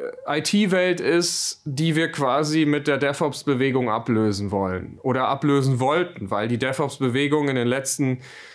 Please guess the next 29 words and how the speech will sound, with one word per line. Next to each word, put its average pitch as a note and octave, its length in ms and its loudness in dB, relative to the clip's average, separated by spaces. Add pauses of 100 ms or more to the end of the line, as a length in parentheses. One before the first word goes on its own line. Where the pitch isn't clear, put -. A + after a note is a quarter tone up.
zwölf, C#3 340 0
dreizehn C3+ 480 0
Jahren C3+ 320 0
schon C3 180 -2
unglaublich C3+ 560 0
viel C3+ 160 0
erreicht B2+ 480 -2
hat. - 240 -8 (1160)
Lass E3+ 200 0
uns C4 160 2
noch A3 120 2
mal F#3+ 140 2
kurz G#3+ 320 0
zurückgucken, A3 800 0 (200)
ähm, E3 360 0
was D#3+ 240 -2
das E3+ 160 0
bedeutet, D3 600 0
diese C3 220 2
Silos, B2 640 2
und, B2 420 0
äh, - 400 -4
inwiefern D#3 600 0
wir D#3 120 2
Silos D#3+ 460 2
in, C#3+ 360 0
äh, B2 380 -2
I-T-Organisationen G#2 1160 -2
haben. - 120 -10